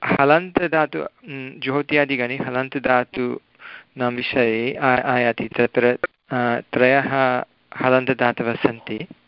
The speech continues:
अ, तत्र त्रयाणां तत्र निज्, विज्, विश् इति अ, निजां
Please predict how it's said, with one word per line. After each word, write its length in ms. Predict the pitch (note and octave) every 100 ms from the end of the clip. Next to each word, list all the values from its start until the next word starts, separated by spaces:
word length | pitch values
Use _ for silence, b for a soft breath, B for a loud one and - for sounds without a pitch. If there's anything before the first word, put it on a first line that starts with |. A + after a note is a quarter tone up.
| _ _ B B B B B B B B B B _ -
अ, 100 | A#2 A#2 A2+ A2+ A2 -
तत्र 360 | C3+ C3 - C3 B2+ B2+ B2 A#2+ A#2 - _ _ _ _ _ _ _ _ -
त्रयाणां 840 | C3 C3 C3+ C3+ C3+ C3+ C3+ C3
तत्र 440 | B2+ B2 B2+ B2+ B2+ B B _ C3+
निज्, 760 | C#3 D#3 D#3+ C#3 C#3+ D#3 D#3+ - _ _ _ C3+
विज्, 720 | A#2 D3 D#3 C#3+ C3 C3+ D3+ - _ _ C3
विश् 640 | C3+ C3+ - - - - A2+ _ _ _ _ _ _ _ _ _ _ _ _ _ _ _ _ _
इति 440 | C#3 - C#3+ C#3+ - _ _ _ _ _ _ _ - C3+
अ, 300 | A#2+ A#2+ A#2+ - _ _ _ _ _ -
निजां 600 | C3+ C#3 C#3 C3+ B2